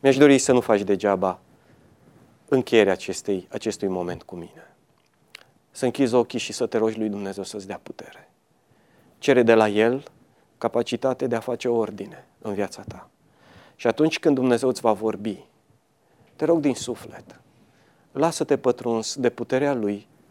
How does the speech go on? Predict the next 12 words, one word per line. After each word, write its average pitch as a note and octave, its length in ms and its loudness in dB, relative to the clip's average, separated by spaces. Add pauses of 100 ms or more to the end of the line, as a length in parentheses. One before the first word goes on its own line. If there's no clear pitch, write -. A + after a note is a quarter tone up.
și - 180 -8
de A2 80 -6
adevăr. - 600 -12 (500)
Dacă B2 260 2
adevărul A#2+ 420 4
spune, B2 360 0
"Ia-o A#2 200 2
la A#2 120 -2
dreapta", G2 480 -8 (200)
ia-o G2 240 -2
la E2+ 140 -12
dreapta. - 480 -20